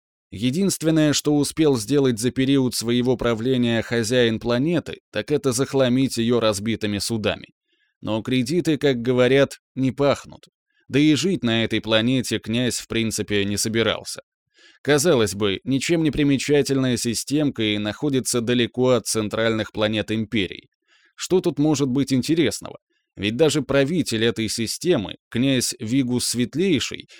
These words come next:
не желал тут находиться. Зачем ему это было?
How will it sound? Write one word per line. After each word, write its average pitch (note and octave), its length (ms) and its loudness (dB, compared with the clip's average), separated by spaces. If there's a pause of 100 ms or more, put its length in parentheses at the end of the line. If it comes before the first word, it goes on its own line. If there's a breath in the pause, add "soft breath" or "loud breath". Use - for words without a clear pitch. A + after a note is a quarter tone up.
(120 loud breath)
не D3+ 160 0
желал D#3 420 4
тут - 180 -6
находиться. A2 640 -2 (460)
Зачем A#2+ 440 0
ему A2 260 2
это G2 220 -2
было? G#2+ 300 -4